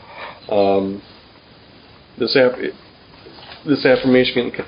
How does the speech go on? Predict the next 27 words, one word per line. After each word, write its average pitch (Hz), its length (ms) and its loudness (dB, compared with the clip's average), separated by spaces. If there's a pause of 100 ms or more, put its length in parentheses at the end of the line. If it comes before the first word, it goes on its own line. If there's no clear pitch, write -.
(120)
can, 110 300 0
uh, 101 240 2
help 120 220 2
you 107 100 -8
be 101 140 -6
willing. 107 460 0 (960)
Um, 113 480 2
and 131 360 0
again, 135 240 2
there's 135 140 4
this, 135 200 -2 (120)
there's 123 180 0
this 127 160 -4
willing 135 340 4
thing. 101 180 2
If 104 160 -4
you're 120 80 0
not 131 240 4
ready, 135 400 4 (640)
ask 123 240 2 (300)
God 113 400 0 (640)
for 123 100 2
the 120 100 4
willingness 123 680 0 (480)
to 104 60 -18
be 98 100 -4
ready. 95 340 -6